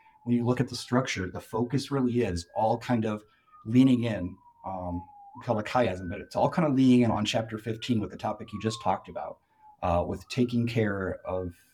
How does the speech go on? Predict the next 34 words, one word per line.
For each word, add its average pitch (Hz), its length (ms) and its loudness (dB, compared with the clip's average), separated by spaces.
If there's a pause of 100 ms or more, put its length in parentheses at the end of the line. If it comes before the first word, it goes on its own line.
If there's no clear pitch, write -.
(120)
the - 80 -16
poor 113 320 0
and 101 100 0
those 98 300 -4 (100)
disadvantaged. 95 800 -4 (140)
Um, 87 420 0
it, 90 100 -10 (120)
it - 100 -12
all 113 140 2
kind 117 180 0
of 95 80 -2
comes 107 220 -2
to 107 80 -4
a 98 40 -6
focal 90 320 -8
point 87 260 -8
here. 90 220 -10
So - 160 -6
I 92 60 -2
think, 92 320 -8 (580)
I 107 60 -16
think 95 220 -8
that's - 160 -20
a, - 20 -14 (140)
that's - 160 -18
a 95 40 -16
beautiful 101 360 -14
way 98 160 -10
to, 95 180 -6 (200)
to 101 60 -16
head 98 160 -8
right 92 160 -2
into 95 260 -2
it. - 140 -8